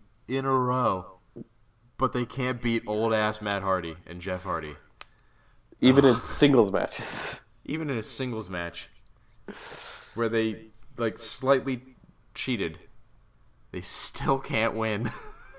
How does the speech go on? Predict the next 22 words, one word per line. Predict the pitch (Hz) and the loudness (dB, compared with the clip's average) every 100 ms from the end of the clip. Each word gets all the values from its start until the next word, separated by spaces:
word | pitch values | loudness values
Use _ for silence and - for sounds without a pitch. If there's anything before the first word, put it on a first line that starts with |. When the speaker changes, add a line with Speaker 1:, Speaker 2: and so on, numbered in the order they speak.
| - - - - | -14 -14 -14 -6
Speaker 1:
What | 320 - | -6 -4
the | - 165 - - | -10 -10 -14 -10
fuck? | - 175 135 - - - - - - | -2 0 -2 -8 -18 -20 -20 -20 -8
Like, | - 139 - - - | 2 2 2 -6 -6
<sighs> | - - - - - - - - - - - - - - 139 | -4 -4 -6 -12 -20 -20 -20 -20 -20 -20 -20 -20 -20 -4 2
ugh. | 143 120 - - - - - - - - | 4 4 2 -4 -10 -16 -20 -18 -18 -12
<laughs> | - - - _ _ _ - - | -12 -12 -20 _ _ _ -20 -12
I | - | -2
really | 131 143 135 117 | 0 4 4 4
just | 104 | 0
want | 104 | -4
them | 101 98 | -2 -6
to | |
kill | 87 - 95 | -8 -6 -4
the | 87 | -4
Hardys | 82 82 82 82 | -2 -2 -4 -6
at | |
Extreme | 78 - 80 76 | -8 -8 -8 -10
Rules. | 73 73 - - - - - _ | -12 -12 -16 -20 -20 -20 -20 _
Anything | 123 131 127 110 | -4 -2 0 4
else | 98 95 | 2 0
is | 90 | -10